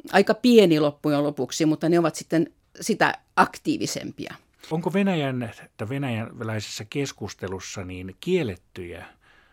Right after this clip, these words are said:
Speaker 2: asioita, ja jos niin, mitä ne ovat? Että esimerkiksi journalisti ei voi kertoa missään tapauksessa.
Speaker 1: Ehkä kielletyin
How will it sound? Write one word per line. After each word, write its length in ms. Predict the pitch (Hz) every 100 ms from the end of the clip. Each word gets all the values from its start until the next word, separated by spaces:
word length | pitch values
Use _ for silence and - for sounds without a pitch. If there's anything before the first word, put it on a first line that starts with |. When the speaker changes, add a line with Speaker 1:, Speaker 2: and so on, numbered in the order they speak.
| _
Speaker 2:
asioita, 600 | - 107 101 87 87 -
ja 220 | 90 87 135
jos 280 | 110 110
niin, 140 | 113 107
mitä 260 | 147 131
ne 120 | 95 87
ovat? 420 | 90 90 - - -
Että 160 | -
esimerkiksi 380 | 101 110 107 -
journalisti 580 | 123 113 98 90 - 98
ei 120 | 95
voi 160 | 92 92 -
kertoa 520 | 110 107 95 98 90
missään 480 | 95 107 - 95 98
tapauksessa. 1000 | 110 - 90 92 - - - - - - _ _ - - -
Speaker 1:
Ehkä 220 | 208 220 240
kielletyin 960 | - 311 277 185 156 - 190 170 147 127